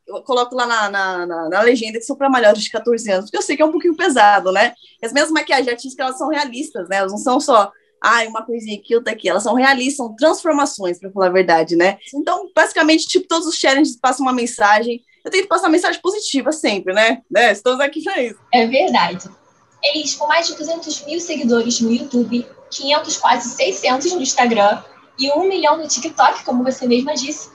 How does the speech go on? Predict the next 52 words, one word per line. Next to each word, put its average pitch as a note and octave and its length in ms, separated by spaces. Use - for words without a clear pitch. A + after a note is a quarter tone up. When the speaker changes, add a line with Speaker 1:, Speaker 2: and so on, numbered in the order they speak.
Speaker 2:
a C4+ 100
vida D#4+ 200
de D#4+ 80
influencer B3+ 500
era A3+ 160
tudo A#3 220
que - 80
você - 200
imaginava F#3 440
que - 80
seria? A#3 420
Speaker 1:
Ó, D4 180
eu A#3+ 80
vou C4 80
falar D#4+ 160
uma E4 140
coisa D#4+ 180
pra D#4+ 140
você. D4+ 340
A G#3 120
vida C4+ 200
de C4+ 80
influencer B3+ 680
é G#3 60
uma A3+ 160
coisa, B3 180
assim, B3 160
que - 120
foi C4 140
um C4 100
complemento D#4+ 840
na C4+ 140
minha C4 200
vida, F#3+ 280
né? G3+ 220
Porque, G#3 140
pra E4 140
falar D#4 160
a C4+ 40
verdade, C#4 320
a - 20
gente C#4+ 120
só D#4 80
tá C#4 100
na B3+ 80
internet A#3+ 400
por - 60
causa G#4 180
do, C4 280
da A3 100
pandemia, A3 600
né? B3+ 260